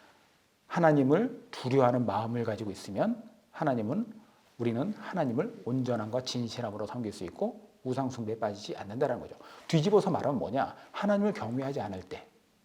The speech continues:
인간은 온전함과 진실함으로 하나님을 섬길 수가 없게 되고 동시에 우상 숭배에 빠질 수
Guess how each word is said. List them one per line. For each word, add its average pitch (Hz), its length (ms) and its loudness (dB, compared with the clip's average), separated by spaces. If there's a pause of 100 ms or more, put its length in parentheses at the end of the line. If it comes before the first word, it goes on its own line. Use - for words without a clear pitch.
(240)
인간은 120 380 -2 (640)
온전함과 113 720 0
진실함으로 135 680 -2
하나님을 139 360 -2
섬길 175 320 -4
수가 - 220 -4
없게 143 480 -4
되고 - 320 -4 (600)
동시에 127 540 0 (1300)
우상 131 400 0
숭배에 127 480 0
빠질 156 260 4
수 - 260 -6